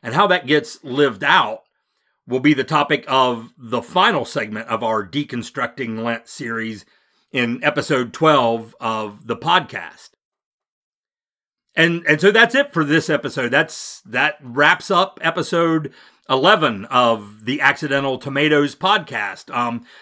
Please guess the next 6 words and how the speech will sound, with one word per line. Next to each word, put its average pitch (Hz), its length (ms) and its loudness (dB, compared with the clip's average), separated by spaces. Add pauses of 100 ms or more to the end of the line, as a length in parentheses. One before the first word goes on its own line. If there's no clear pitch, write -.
(120)
thanks 233 260 0
again 160 500 0
for 117 520 -4
listening 120 560 -4
and 110 220 -8
for, 113 440 -6